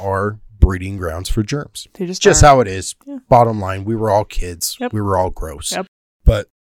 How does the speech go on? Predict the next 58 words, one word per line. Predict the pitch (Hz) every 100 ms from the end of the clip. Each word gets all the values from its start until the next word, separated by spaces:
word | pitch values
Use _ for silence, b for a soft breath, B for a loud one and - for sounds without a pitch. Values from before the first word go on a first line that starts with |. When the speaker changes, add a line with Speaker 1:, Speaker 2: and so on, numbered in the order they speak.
| _ _
Speaker 1:
for | - 104
Piper, | - 170 170 107 107 123 _ _ _ _ -
I |
don't | 107 98
wanna, | 110 95 87 _ _ _ _
okay, | 95 95 92 90
well, | 90 92
it's | -
that | 92 85
time | 95 98
of | 90
year. | 98 101
Guess | 90 92 -
what? | 98 -
You're | 85 90
done | 85 85
at | -
school. | - 85 - -
Like, | 110 -
no | 165 175
way | 151 139
in | 120
hell | 104 135 113 92 101
do | -
I | 104
wanna | 226
Speaker 2:
No. | 165
Speaker 1:
take | 170 - -
that | 87
from | - 98
Speaker 2:
Well, | 262
Speaker 1:
her. | 208
She | 170
loves | 147 104 113 123 -
going | 95 85
to | -
Speaker 2:
that's | 285
Speaker 1:
school. | - 247
Speaker 2:
the |
thing, | 170 160
though, | 160
too, | 175 - 233 170
is | 170
I |
think | 170 165 156
we've, | 156 156 - _ _ _ _ _ _
you | 160
know, | 156
you | 170
take | - 170 -
the |
time | 170 170 165
to | - 170 - -
outweigh | 165 151 - 170 151 156 - _ _ _
or | - 180 170
to | - 170
weigh, | 156 156 147
sorry, | 165 - 147 139 165